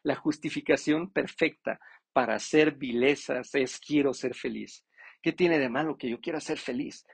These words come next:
Yo quiero ser feliz. Es una justificación de vilezas, ¿no? Este,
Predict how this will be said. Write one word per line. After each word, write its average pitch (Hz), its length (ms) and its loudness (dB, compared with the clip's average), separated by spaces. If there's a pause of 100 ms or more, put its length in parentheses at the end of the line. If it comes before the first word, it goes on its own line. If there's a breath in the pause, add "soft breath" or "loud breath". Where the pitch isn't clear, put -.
(120 soft breath)
Yo 170 180 -4
quiero 190 240 0
ser 196 300 -4
feliz. 202 520 -4 (200 soft breath)
Es 247 140 -2
una 226 180 0
justificación 208 720 -4
de 220 100 -2
vilezas, - 840 -4 (500)
¿no? 196 320 0 (380 loud breath)
Este, 151 880 6